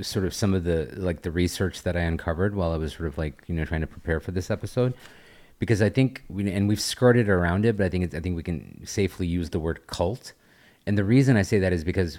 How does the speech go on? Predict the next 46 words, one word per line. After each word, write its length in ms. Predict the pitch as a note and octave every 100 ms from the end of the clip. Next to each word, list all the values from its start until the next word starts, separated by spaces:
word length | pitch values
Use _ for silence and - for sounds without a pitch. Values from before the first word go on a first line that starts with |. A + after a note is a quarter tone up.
| G#2 G#2
you 120 | F2+
know, 100 | E2
one 180 | F2+ A2
of 140 | G2+
the 80 | G2
sort 180 | - F2+
of, 160 | D2+ - _ _ _
th-, 140 | E2 E2+
th-, 300 | G#2+ G#2+ A2+
there's, 180 | A#2 A2+
like, 140 | G#2
salient 500 | - D3 C#3+ C3+ G2+
features 600 | - F#2+ - D#2+ C#2+ -
that 540 | - F2+ F2+ E2 D#2+ -
characterize 640 | G2 F#2 - F2 D#2 D2
these 320 | - D#2 - -
religious 400 | E2 D#2 D2 D2
groups 440 | E2+ D#2+ D2+ -
or, 320 | F2+ D#2 D#2 - - D#2
and, 240 | F2 E2+
and 180 | E2 E2
make 240 | E2+ -
them 240 | D#2+ D#2+ D2+ - - - -
more 360 | F2+ F2+ F#2+ E2+
than 200 | E2+ D#2+
just 380 | E2+ D#2 - -
a 80 | E2+
regular 500 | D2 D#2+ E2+ D#2+ D#2
sort 200 | - E2
of 200 | C#2+ -
group 340 | - F2 E2 -
or 80 | D2+
community 680 | - E2 G#2+ G2+ D#2 D2+ - - _ -
and 100 | E2+
into 220 | D#2+ D#2+
cult 400 | - - F2+ -
status. 520 | - D#2 D2 - -
And, 200 | F2 D#2+ - - - -
and, 160 | F#2
and 160 | D2+ F2+
there's 200 | F2 E2+
really 340 | A#2+ G2 C#2
sort 180 | - F#2+
of, 120 | D#2
it, 120 | D#2+ C2
it 160 | E2+